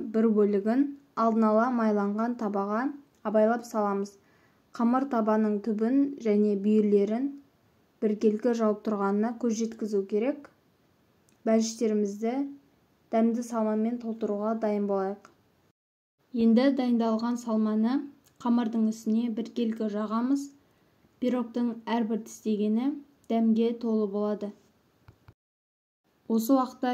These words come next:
пешті жүз сексен градусқа қыздыртып қоямыз. Осылай салманы барлығын жайып шыққаннан кейін,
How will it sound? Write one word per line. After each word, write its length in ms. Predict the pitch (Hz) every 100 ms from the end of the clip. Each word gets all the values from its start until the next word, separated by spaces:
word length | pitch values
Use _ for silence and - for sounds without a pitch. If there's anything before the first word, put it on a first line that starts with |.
| 247
пешті 440 | 220 - - 247 269 277
жүз 160 | 233 220
сексен 340 | 220 226 262 240
градусқа 480 | 220 208 - - 240 247
қыздыртып 460 | - 214 220 214 -
қоямыз. 460 | 226 214 208 214 - _ _ _ _ _ _ _ -
Осылай 320 | 226 269 277
салманы 540 | 277 247 240 226 240 262 277 - _ _
барлығын 420 | 240 247 240 233 226
жайып 240 | 226 226
шыққаннан 420 | - - 226 220 208
кейін, 320 | 233 226 262